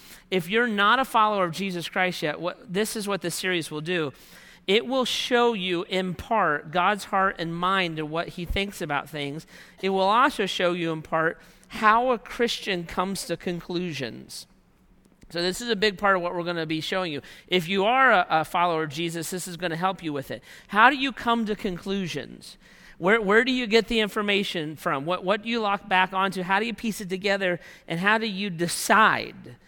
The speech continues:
kind of how to navigate these things and work through it? So if you're not a follower of Christ yet, you'll, you'll figure out, like, why Christians think differently and, and act differently, at least why we're supposed to.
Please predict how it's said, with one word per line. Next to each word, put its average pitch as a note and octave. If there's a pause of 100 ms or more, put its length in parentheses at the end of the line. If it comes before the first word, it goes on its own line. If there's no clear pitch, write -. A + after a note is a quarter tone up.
(280)
kind E3+
of E3
how F3+
to F#3+
navigate F3+
these E3
things E3
and D#3
work D#3+
through D#3
it? A#2 (220)
So F#3+
if E3
you're G3
not C#4
a C4
follower A3+
of F3+
Christ A3
yet, F3+
you'll, F#3+
you'll G3+
figure A3
out, G3
like, F3
why F#3+
Christians F#3
think F#3+
differently F3+
and, C#3 (320)
and D#3+
act F3+
differently, F3
at F3
least F3+
why F3+
we're E3
supposed F#3
to. B2+